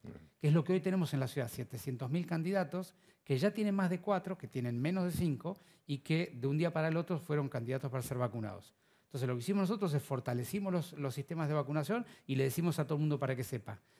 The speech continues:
Speaker 2: todo el que tenga entre cuatro y cinco meses, a lo largo de los próximos treinta días, durante el mes de enero sobre todo, vamos a ofrecerle a todos ellos una oportunidad para vacunarse.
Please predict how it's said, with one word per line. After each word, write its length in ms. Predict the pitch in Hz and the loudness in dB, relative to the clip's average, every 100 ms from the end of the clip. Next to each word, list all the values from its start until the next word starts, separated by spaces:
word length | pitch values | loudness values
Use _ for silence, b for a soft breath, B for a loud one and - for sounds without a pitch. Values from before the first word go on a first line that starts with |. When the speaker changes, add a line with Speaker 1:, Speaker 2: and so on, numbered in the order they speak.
| b _ | b _
Speaker 2:
todo 200 | 196 202 | 2 4
el 80 | 190 | 4
que 120 | 170 | 0
tenga 400 | 147 160 135 113 | 0 0 0 -2
entre 240 | - 120 117 | -4 -6 -6
cuatro 260 | 131 123 | -4 -4
y 40 | 123 | -4
cinco 280 | 139 143 202 | -4 -2 0
meses, 440 | 196 - 185 - b b b b | 0 0 -6 -8 b b b b
a 100 | 135 | 0
lo 80 | 135 | 4
largo 240 | 151 151 | 4 4
de 240 | 143 135 139 | 2 2 -2
los 160 | 131 | -6
próximos 400 | - 143 143 131 | -4 -2 -2 -2
treinta 380 | - 127 120 139 | -2 -2 0 0
días, 280 | 214 208 135 | 0 -2 -4
durante 300 | 113 110 117 | -6 -6 -4
el 80 | 117 | -2
mes 160 | 120 | -2
de 60 | 123 | 0
enero 240 | 131 139 | 0 -2
sobre 260 | 127 143 139 | -2 -2 0
todo, 400 | 190 180 170 180 B B - | 0 0 0 -4 B B -4
vamos 260 | 131 135 131 | -2 0 -2
a 40 | |
ofrecerle 420 | 113 123 143 131 | -2 -2 0 0
a 100 | 127 | -2
todos 320 | - 180 135 156 | -4 -4 -2 -2
ellos 280 | 156 151 | -2 -2
una 140 | 127 127 | -2 -4
oportunidad 440 | 117 110 120 123 | -6 -6 -4 -2
para 140 | 117 113 | -2 -4
vacunarse. 500 | 110 123 110 - | -4 -4 -4 -8